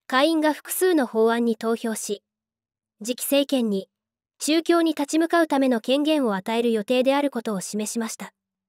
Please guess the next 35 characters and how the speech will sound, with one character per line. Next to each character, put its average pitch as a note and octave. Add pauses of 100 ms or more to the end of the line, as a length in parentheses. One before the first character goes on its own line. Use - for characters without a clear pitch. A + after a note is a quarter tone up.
(140)
次 A#3+
期 -
国 E4+
会 D4
の A3
任 G#3
期 -
中 A#3
に、 A3+ (500)
ジ B3
ョ F4
ン F4+
ソ D#4+
ン B3+
議 G#3+
長 A3+
は、 G3 (600)
下 C4+
院 D#4+
の D#4
中 D#4
共 D#4+
特 D4
別 D#4+
委 D#4+
員 E4
会 C#4+
の G#3+
活 G#3
動 A#3
を A#3
継 A#3
続 B3
さ A3+
せ、 G#3